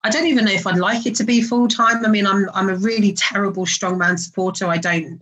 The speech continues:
I, I only found out that Martins was World's Strongest Man a couple of weeks ago. I, you know, I,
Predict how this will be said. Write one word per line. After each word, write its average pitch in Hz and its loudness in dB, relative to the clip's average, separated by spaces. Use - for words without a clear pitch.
I, 170 -4
I 180 -2
only 196 4
found 175 0
out 160 0
that 156 -4
Martins 190 0
was 175 -4
World's 180 -2
Strongest 180 -4
Man 180 2
a 170 -6
couple 180 -6
of 170 -2
weeks 175 -4
ago. 180 -2
I, - -8
you 170 -4
know, 165 0
I, 170 2